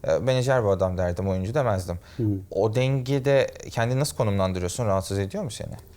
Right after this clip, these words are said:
Speaker 1: Yani insanları nasıl konu-, mesela bu bölümü izleyenler seni ne olarak bilmeli? Oyuncu olarak mı, menajer olarak mı bilmeli?
Speaker 2: <laughs> Ya, oyuncu olarak bilmeli. Menajer olarak profesyoneller biliyor.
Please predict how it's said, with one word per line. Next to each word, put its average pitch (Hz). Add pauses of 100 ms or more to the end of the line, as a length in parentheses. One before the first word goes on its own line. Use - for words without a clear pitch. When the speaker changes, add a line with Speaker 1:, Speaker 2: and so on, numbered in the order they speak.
(120)
Speaker 1:
Yani 95
insanları 101
nasıl 107 (180)
konu-, 95 (300)
mesela 120 (640)
bu 143
bölümü 170
izleyenler 160
seni 165
ne 175
olarak 131
bilmeli? 95
Oyuncu 117
olarak 165
mı, 214
menajer 147
olarak 98
mı 90
bilmeli? 90
Speaker 2:
<laughs> -
Ya, 131
oyuncu 147
olarak 117
bilmeli. 90 (300)
Menajer 135
olarak 185
profesyoneller 135
biliyor. 82